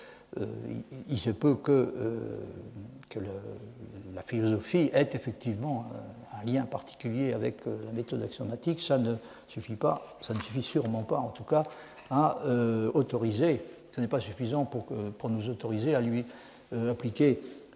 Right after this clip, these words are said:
euh, le, le, le terme de science, euh, et ça n'est pas non plus d'ailleurs pour n'importe quelle autre, euh, la réponse serait la même pour n'importe quelle autre espèce de discipline.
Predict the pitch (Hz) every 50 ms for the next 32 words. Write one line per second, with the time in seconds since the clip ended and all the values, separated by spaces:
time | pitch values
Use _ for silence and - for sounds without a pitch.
0 | - - 110 120 120 117 113 110 110 110 110 110 110 - 120 120 - - - -
1 | - 120 107 104 107 107 107 107 110 107 107 107 - 160 139 131 120 104 104 107
2 | - - - 165 180 185 175 - - - - 143 123 120 117 113 110 110 110 113
3 | 110 - 120 113 117 113 110 - 113 117 107 - - 147 120 107 107 117 120 123
4 | - - 120 110 110 107 107 104 - - 107 - 104 - - 107 123 131 117 -
5 | - 120 113 107 104 110 - - - - - - _ - 113 113 120 117 - 135
6 | 123 - - 120 113 110 110 123 151 - 127 - 131 120 120 107 - 123 - 117
7 | 104 - 131 135 135 117 113 104 - - 147 127 120 123 113 113 104 - - 117
8 | - - -